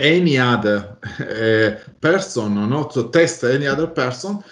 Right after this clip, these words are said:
the algorithm was very, very, uh,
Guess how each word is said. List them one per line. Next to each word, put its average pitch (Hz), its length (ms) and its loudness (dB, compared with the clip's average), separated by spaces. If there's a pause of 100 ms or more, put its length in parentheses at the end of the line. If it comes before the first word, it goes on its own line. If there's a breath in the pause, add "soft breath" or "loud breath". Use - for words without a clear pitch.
(200 loud breath)
the 190 160 2
algorithm 170 720 2
was 120 240 4
very, 120 380 4
very, 113 540 0
uh, 110 200 -2